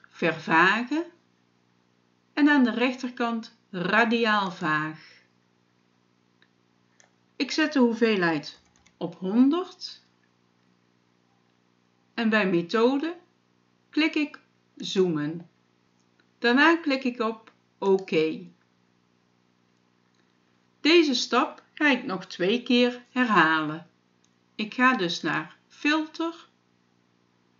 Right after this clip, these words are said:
Ik kies vervagen,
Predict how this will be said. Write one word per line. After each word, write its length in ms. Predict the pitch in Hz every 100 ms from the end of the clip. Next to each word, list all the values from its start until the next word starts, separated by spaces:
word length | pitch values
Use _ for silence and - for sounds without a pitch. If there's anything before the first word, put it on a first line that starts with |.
| _ _ _ -
Ik 180 | 254 247
kies 440 | 240 - - - _ _
vervagen, 1160 | - - 170 165 208 247 277 277 277 269 269 -